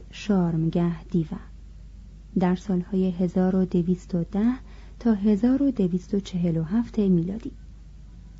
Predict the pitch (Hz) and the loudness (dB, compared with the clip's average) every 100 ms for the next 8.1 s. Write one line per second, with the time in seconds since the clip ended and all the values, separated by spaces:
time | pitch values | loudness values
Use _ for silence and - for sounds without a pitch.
0 | - 196 175 160 156 165 175 - - - | 2 4 6 4 0 -2 -4 -8 -12 -12
1 | - - - - - - - - - - | -16 -18 -18 -18 -18 -18 -18 -18 -18 -18
2 | - - - - - - - - - 320 | -18 -18 -18 -18 -18 -18 -18 -12 2 6
3 | 311 311 339 339 320 254 220 254 262 269 | 6 8 8 8 6 4 4 2 2 0
4 | 262 262 - 262 254 233 214 208 214 208 | 0 -2 0 2 4 4 4 6 6 6
5 | 208 208 202 254 294 311 277 262 240 262 | 6 4 2 6 6 6 6 8 8 6
6 | 233 208 214 208 202 269 277 - 208 196 | 4 2 2 2 6 8 8 6 2 2
7 | 196 185 180 185 180 185 190 202 208 269 | 4 4 4 4 6 8 8 6 6 6